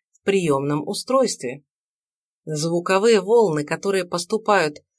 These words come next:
в микрофон передающей станции, передаются неслышно через эфир. И тепло,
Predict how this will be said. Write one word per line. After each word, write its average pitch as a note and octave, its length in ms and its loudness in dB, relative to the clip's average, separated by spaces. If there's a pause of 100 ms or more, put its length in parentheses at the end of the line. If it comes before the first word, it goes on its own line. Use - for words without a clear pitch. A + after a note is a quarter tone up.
(120)
в F3 100 -10
микрофон G3 600 0
передающей F3+ 600 -2
станции, F3 720 -4 (300)
передаются D#3+ 800 -4
неслышно D#3+ 600 -6
через C#3+ 300 -4
эфир. D3+ 440 -8 (520)
И F3+ 120 -12
тепло, F#3 600 -2